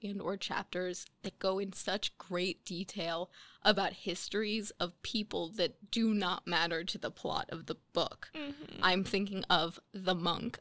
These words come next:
Speaker 1: I'm thinking of The Italian. I'm thinking of so many books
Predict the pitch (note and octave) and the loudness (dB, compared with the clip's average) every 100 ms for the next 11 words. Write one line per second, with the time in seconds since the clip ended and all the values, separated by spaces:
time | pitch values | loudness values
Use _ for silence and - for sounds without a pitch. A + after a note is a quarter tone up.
0 | - F#3 G3 G3+ F3+ F#3 - F#3 F#3+ - | 6 6 6 2 0 0 2 2 0 -2
1 | G3 D#3+ F3 - D#3+ - - C#2+ - F3 | 2 2 2 2 2 0 -2 -2 0 0
2 | F3 F3+ F3 E3 E3 E3 E3 - - - | 0 -4 -4 -2 0 -2 -4 -14 -20 -20
3 | - _ - - - - A#3+ B3+ C4 C4 | -20 _ -4 0 2 8 8 8 6 0
4 | C4+ - _ _ _ _ - G#3 G3 E3+ | -6 -14 _ _ _ _ 2 6 6 4
5 | E3 - - - - - - | -2 -8 -4 -2 -2 -2 -2